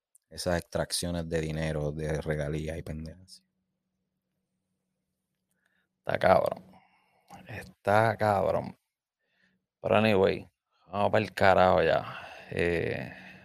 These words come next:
Speaker 2: vamos a ver mañana cuál es el otro truco que se inventan algún corillo zángano por ahí.
Speaker 1: <laughs>
Speaker 2: Aprendiendo cómo, cómo estafar los demás para después estar con la lloradera.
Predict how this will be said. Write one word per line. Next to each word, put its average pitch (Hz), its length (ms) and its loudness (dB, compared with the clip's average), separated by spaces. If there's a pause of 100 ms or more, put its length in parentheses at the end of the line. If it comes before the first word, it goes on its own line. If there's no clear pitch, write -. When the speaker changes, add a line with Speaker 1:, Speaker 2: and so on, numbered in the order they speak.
(320)
Speaker 2:
vamos 98 220 0
a 101 60 6
ver 104 100 4
mañana 98 480 0
cuál 90 220 2
es 90 140 4
el 92 120 0
otro 92 260 0
truco 92 320 0
que 92 120 -2
se - 120 -6
inventan 90 960 -4 (800)
algún 92 300 -4
corillo 92 400 2
zángano 95 440 2
por 92 160 4
ahí. 113 380 6 (1300)
Speaker 1:
<laughs> - 720 -14 (1160)
Speaker 2:
Aprendiendo 90 840 0
cómo, 95 1200 4 (720)
cómo 98 220 -4
estafar 95 460 0
los 98 220 0
demás 107 300 2
para 101 160 8
después - 220 -6
estar 98 200 -2
con 95 180 0
la 95 100 6
lloradera. 82 600 2